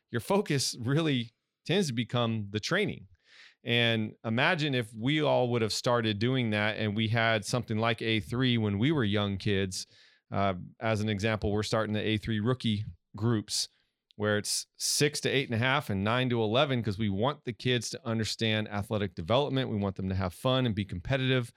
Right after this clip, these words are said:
but at the same time, learn the proper biomechanics. And that's the conversation we wanna head down today of really dispelling the myth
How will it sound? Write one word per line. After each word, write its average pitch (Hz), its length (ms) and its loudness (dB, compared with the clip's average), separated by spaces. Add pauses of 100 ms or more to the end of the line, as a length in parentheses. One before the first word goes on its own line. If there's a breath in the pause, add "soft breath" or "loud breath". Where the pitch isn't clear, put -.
(520 soft breath)
but 120 100 2
at 110 120 -2
the 101 80 -4
same 139 260 2
time, 113 320 0
learn 131 240 2
the 107 80 2
proper 104 380 -2
biomechanics. 92 800 -4
And 95 180 -4 (540 soft breath)
that's 113 460 0
the 151 60 -4
conversation 135 600 2
we 123 100 2
wanna 120 280 0
head 113 260 0
down 113 340 2
today 110 720 2 (300 soft breath)
of 107 460 2 (500)
really 165 340 2
dispelling 131 760 2
the 107 100 0
myth 117 640 0